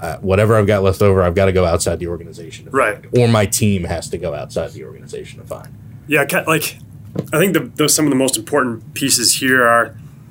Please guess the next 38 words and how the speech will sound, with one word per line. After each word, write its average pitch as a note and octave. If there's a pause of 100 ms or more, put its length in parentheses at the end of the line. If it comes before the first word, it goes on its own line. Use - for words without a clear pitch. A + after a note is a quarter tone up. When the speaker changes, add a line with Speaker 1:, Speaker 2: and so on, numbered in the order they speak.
(540)
Speaker 2:
someone, E3 (180)
well, D#3+ (260)
who D#3
ha-, C3+ (120)
who's C3+
able C#3
to A#2+ (180)
accomplish B2
the B2+
producer A#2+
role. G#2
So, C3+
like, A#2+ (280)
project-oriented, C3 (360)
uh, B2
making B2+
sure C3
that A#2+ (220)
stuff -
is C#3
in B2
place. A2 (440)
Um, A#2 (120)
that, A#2 (120)
like A#2
you A2
said, A2
you've G2+
got A#2+
the A#2
actors, G#2
you A2
got A2
the A2
location, G#2+
all G2+
that G#2
stuff. -